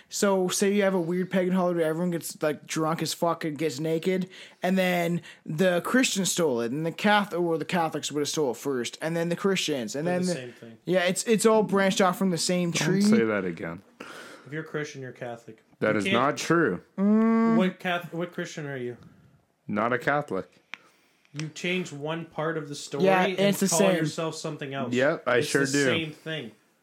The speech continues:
Speaker 1: Billy, you are not anything religious. What are you talking about like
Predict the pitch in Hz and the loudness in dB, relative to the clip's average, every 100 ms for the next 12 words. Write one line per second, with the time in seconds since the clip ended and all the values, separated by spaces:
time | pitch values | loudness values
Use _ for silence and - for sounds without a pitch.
0 | _ _ _ _ _ _ - 185 339 359 | _ _ _ _ _ _ -6 4 4 6
1 | 392 262 311 440 370 247 233 262 294 - | 4 6 6 6 6 6 8 6 4 0
2 | 190 233 277 226 262 262 220 170 190 240 | 2 4 4 4 2 4 4 4 4 2
3 | 185 156 - - - 185 311 359 381 302 | 0 -4 -10 -18 -4 2 4 4 2 0
4 | - 240 247 262 240 | 4 4 4 4 4